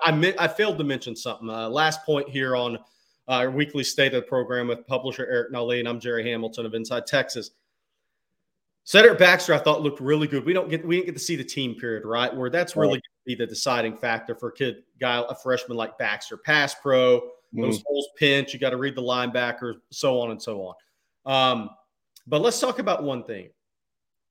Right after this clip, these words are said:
Speaker 1: Maybe what the player that caught my attention that's a returning player more than anybody Wednesday was Savion Red.
Speaker 2: Yeah, oh, man.
Speaker 1: Um, Tashard Choice gave that guy praise every single rep,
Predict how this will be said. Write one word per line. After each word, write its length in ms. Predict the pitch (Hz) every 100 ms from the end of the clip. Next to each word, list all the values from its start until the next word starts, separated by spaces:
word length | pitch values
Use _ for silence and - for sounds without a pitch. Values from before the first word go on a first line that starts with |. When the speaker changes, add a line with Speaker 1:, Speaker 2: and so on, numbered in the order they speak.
| _ 165
Speaker 1:
Maybe 360 | 170 339 415
what 320 | 330 196 185
the 80 | 185
player 320 | - 185 185
that 120 | 180 -
caught 240 | 156 151
my 160 | 147 131
attention 680 | - 135 127 - 120 113 113 _ _ _ -
that's 160 | 139
a 60 | 139
returning 520 | 117 117 156 165 151
player 220 | 151 135 123
more 180 | 120
than 100 | 117
anybody 500 | 120 120 110 101 95 95 _ _
Wednesday 320 | 117 113 123
was 220 | 113 110
Savion 500 | - 131 127 120 107
Red. 280 | 98 92 87 - _ _ _ -
Speaker 2:
Yeah, 260 | 117 120 -
oh, 100 | 110
man. 160 | 101 98
Speaker 1:
Um, 220 | 139 131
Tashard 420 | 110 143 - 262 -
Choice 300 | 175 170 -
gave 200 | 143 143
that 160 | 127
guy 160 | 131 113
praise 360 | - 127 123 113 - _ _ 139
every 300 | 151 180 190
single 600 | - 147 143 143 135 104
rep, 380 | 110 98 -